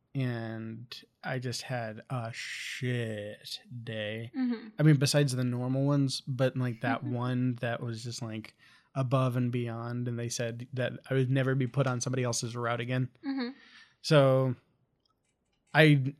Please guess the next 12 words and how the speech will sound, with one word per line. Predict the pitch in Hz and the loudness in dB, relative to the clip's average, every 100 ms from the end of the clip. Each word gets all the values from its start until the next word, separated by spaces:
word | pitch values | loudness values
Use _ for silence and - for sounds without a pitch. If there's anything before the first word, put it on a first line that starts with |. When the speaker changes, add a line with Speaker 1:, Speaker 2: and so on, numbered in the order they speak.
| _ _ _ - | _ _ _ 4
Speaker 1:
I | 156 147 | 8 10
told | 135 - 180 160 | 8 8 8 8
the | 139 | 6
story | - - 139 143 131 123 | 2 2 4 4 4 2
that | 127 | 0
happened | - 127 123 127 120 | 0 -2 0 -4 -6
on | 123 120 | -6 -4
that | 117 117 123 | -4 -6 -4
day, | 123 123 123 | -2 0 -2
and | 123 123 | -4 -4
that | 131 | -2
was, | 127 117 120 | -2 -4 -6